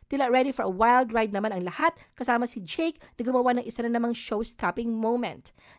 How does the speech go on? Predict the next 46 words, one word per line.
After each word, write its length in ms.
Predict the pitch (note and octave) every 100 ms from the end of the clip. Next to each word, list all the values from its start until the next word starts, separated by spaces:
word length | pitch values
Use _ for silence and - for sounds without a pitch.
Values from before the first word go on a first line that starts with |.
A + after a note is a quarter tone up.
| -
Nakasakay 400 | B3+ B3+ - B3
siya 160 | A#3+ A3
ng 80 |
motorsiklo 560 | G3+ F#3+ F3 B3+ A#3 A3+
na 80 | G3+
lumabas 240 | F#3+ G3+
sa 80 | -
entablado 560 | F3+ D#3+ F3+ A3 B3 C4+ - _
kung 160 | - B3+
saan 160 | B3
naghubad 400 | A3+ - G#3 G3+
siya 160 | A3+ F#3+
ng 80 | D#3
damit 240 | E3+ D#4 D#4
at 80 | D4+
pants 400 | - F4+ E4+ - -
sabay 320 | - A#3+ B3 - - B3
hagis 240 | A#3+ C4 C#4
ng 80 | C4
mga 160 | B3
ito 80 | F#3
sa 160 | E3 - -
audience. 720 | A3+ A3 G#3 D#3 - - - - _ -
Dito 80 | C#4
ay 80 | C4
pinakita 480 | B3 A#3+ A#3+ A3+
kanyang 160 | A3 G#3+
suot 320 | - A3 A3
na 20 | G3
puting 320 | F#3 - B3
thong 320 | A#3+ B3 A3 -
underwear 480 | F#3 A#3+ E4 D4+ D4 - -
na 80 | G#3+
dati 160 | A#3 A#3+
niyang 160 | G#3+
ginawa 240 | G3 G3+ -
sa 160 | G#3+
mga 240 | G3 G3 F#3+
nakaraang 320 | F#3 F3 F3+
fashion 320 | F3 E3+ C#4
show 240 | C4+ D#3+ G3
ng 160 | B3
Bench. 560 | G#3 C4+ E3 - - _ _ -
Sa 80 | -
kanyang 240 | C#4 C#4
pagrampa, 640 | C4+ F3+ G3 E4 G4+ D4+